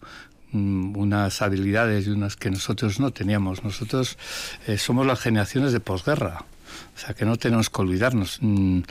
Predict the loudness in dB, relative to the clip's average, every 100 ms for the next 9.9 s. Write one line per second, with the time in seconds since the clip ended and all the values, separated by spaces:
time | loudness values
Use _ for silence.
0 | -12 -6 -2 0 0 0 2 2 2 0
1 | 0 2 2 4 2 0 -4 -4 -4 -4
2 | 0 0 2 2 4 2 0 0 -2 -2
3 | 2 2 2 0 0 2 2 2 0 -8
4 | -8 -10 -4 0 2 2 2 2 2 0
5 | 2 2 2 0 0 0 0 0 0 0
6 | 0 -2 -2 0 2 2 2 0 2 4
7 | 2 -2 -6 -4 -6 -2 0 2 2 2
8 | 2 0 2 2 4 4 4 2 -2 -10
9 | -2 -2 2 2 4 4 4 2 -2